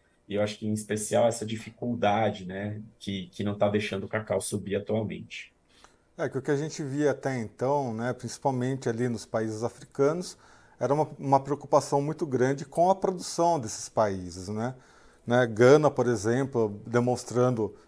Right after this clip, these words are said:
Speaker 2: dificuldade de produção. <coughs> Desculpa.
Speaker 1: Certo.
Speaker 2: Uma dificuldade de produção, né, em Gana, acontecendo lá, principalmente por questões climáticas e doenças.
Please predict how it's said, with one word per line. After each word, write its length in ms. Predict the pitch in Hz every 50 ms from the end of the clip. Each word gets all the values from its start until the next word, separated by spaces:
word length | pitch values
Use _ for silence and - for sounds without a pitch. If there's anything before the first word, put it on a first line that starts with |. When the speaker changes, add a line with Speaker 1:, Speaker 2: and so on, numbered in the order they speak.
| _ -
Speaker 2:
dificuldade 640 | 98 - - 117 - - 123 110 113 117 120 113 110
de 100 | 107 135
produção. 460 | 117 135 143 107 101 - - 147 - - - - - - - - - 147 123 - - - - - -
<coughs> 1040 | - - - - - - 247 - - - - - 240 - - 196 - - - - -
Desculpa. 500 | 113 104 - - - 117 117 - 147 147 - - - - - - - - - -
Speaker 1:
Certo. 180 | - - 107 104
Speaker 2:
Uma 100 | 120 123
dificuldade 640 | 120 120 - 139 - - 135 113 127 123 131 127 120
de 100 | 117 117
produção, 680 | - 120 120 113 107 101 - - - 123 131 147 160
né, 160 | 160 147 131 127
em 160 | 120 117 113
Gana, 460 | 104 117 117 127 147 165 170 160 160 -
acontecendo 800 | - 123 - - 117 - - 113 - - 131 120 120 120 110 113
lá, 300 | 110 110 113 131 143 143 - - - - - - - - -
principalmente 500 | - 123 - 143 139 147 147 - - -
por 300 | - - 156 151 143 135
questões 400 | - 131 131 - 143 147 135 -
climáticas 720 | - - 123 123 123 123 131 139 139 139 - - 139 120
e 60 | 143
doenças. 720 | 135 139 160 160 135 120 113 101 - - 107 - - -